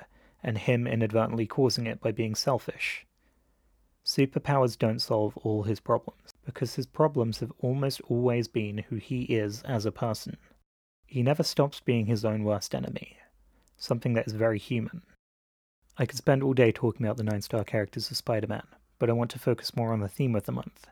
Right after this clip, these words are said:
togetherness. And to do that, I'm going to have to talk about something that isn't overwhelmingly wholesome. Spider-Man was released shortly after a major tragedy.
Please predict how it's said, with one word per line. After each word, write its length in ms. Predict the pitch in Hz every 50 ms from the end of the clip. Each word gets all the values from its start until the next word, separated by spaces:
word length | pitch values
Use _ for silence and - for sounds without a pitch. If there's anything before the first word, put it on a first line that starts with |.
| _ _ _ _ _ _ _ -
togetherness. 760 | - 123 117 110 - 120 - - - - - - - - - _ _ _ _ _ _ _ _ _ _ _ _
And 100 | - 127 -
to 60 | 127
do 200 | 117 127 123 120
that, 160 | 120 117 117
I'm 100 | 120 113
going 220 | 107 120 117 110 -
to 100 | 135 113
have 120 | 104 -
to 80 | - 123
talk 240 | - - 117 - -
about 220 | 135 127 120 120
something 320 | - - 120 107 - 127 113
that 180 | 113 - -
isn't 240 | 131 117 117 123 - - 120
overwhelmingly 640 | 113 110 107 110 110 110 104 107 104 104 104 101 98
wholesome. 460 | 90 120 113 107 - - - - - _ - - - _ _ _ _ _ _ _ _ _ _ _ _ _ _ _ _ _
Spider-Man 580 | - - - 135 127 127 135 135 135 139 131
was 180 | 127 120 - -
released 300 | 120 117 110 104 - -
shortly 380 | - - 123 117 123 117 107 107
after 260 | 104 - - - 123
a 40 | 110
major 260 | 107 101 101 - -
tragedy. 680 | - - - 127 107 - - - - - - -